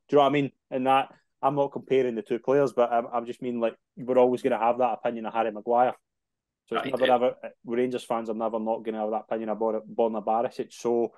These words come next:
Speaker 1: I think there's positives to take for pre-season. I think there's obviously, like, some of the link-up play. I thought the second goal on Saturday was terrific. The Lammers header,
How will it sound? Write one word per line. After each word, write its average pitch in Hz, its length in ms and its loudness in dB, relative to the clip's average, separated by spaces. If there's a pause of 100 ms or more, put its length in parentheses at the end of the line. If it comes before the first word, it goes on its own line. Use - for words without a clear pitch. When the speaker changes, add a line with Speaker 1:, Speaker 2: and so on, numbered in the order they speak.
(640)
Speaker 1:
I 165 100 2
think 220 140 6
there's 226 100 0
positives 185 380 2
to 160 80 -4
take 160 240 -4
for 160 80 -8
pre-season. 147 580 -2
I 143 60 -4
think 160 320 -2
there's 143 320 0 (100)
obviously, 151 680 2 (1040)
like, 131 160 -8
some 143 200 2
of 151 60 -4
the 147 80 2
link-up 139 440 0
play. 139 180 2
I 131 60 0
thought 139 200 -2
the 117 80 -10
second 120 420 -8
goal 135 400 0
on 123 120 -10
Saturday 120 400 2
was 104 100 -8
terrific. - 500 -4 (280)
The 113 80 -4
Lammers 120 360 2
header, 117 300 0